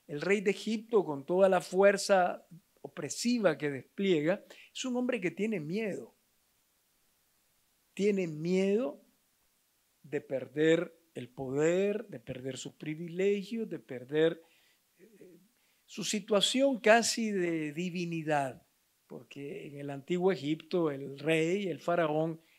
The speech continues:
era considerado una divinidad. Entonces, este hombre oprime por temor. ¿Y por qué manda matar a los niños? Porque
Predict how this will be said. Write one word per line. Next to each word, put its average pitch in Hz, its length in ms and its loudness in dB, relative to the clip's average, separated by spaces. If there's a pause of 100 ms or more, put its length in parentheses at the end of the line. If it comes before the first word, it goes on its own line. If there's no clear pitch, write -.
era 156 280 -2
considerado 143 720 -2
una 139 180 -8
divinidad. 131 720 -12 (800)
Entonces, 202 520 0 (1080)
este 202 320 2
hombre 190 600 2
oprime 202 520 0
por 160 320 -4
temor. 139 500 -2 (840)
¿Y 196 60 -8
por 196 260 0
qué 262 160 2
manda 254 420 2
matar 220 280 0
a 226 40 2
los 220 160 2
niños? 240 480 0
Porque - 440 -14